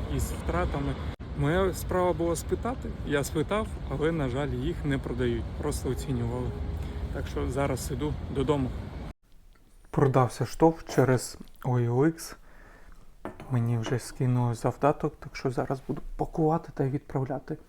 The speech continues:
Купував пару тижнів тому у Тернополі у свого колеги Назара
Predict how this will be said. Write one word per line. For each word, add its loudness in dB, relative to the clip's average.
Купував 2
пару 2
тижнів 0
тому 2
у 0
Тернополі 4
у -4
свого 2
колеги 4
Назара 4